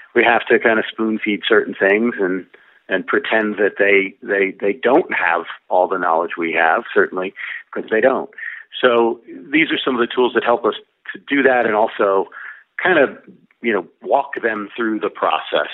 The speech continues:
which I think they appreciate. So that's them getting into business with us. Once they get into business with us, that's when the other sales side of the process, uh, begins,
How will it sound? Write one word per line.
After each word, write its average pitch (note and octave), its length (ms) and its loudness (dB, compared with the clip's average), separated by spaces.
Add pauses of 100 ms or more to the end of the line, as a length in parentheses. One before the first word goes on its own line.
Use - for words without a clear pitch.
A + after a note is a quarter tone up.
(160)
which G2 140 -4
I F#2+ 80 4
think G#2+ 220 -2
they F#2+ 140 6
appreciate. D#2+ 720 0 (420)
So A#2 100 4
that's B2+ 200 2 (140)
them A#2+ 260 0
getting B2+ 400 2
into C3+ 240 0
business G2 500 -6
with F#2 140 0
us. F2+ 240 2 (160)
Once A2+ 220 -4
they G#2+ 100 0
get A#2+ 200 4
into G#2+ 180 -2
business F#2+ 440 -6
with F#2+ 120 4
us, G#2+ 140 4 (580)
that's A2 260 0
when A2 160 -4
the G#2+ 140 2
other D#3 180 0
sales D2+ 320 -2 (300)
side D#2+ 240 2
of D2+ 40 -4
the D#2 60 -2
process, D2 460 -2 (400)
uh, D#2 140 2
begins, E2 420 -2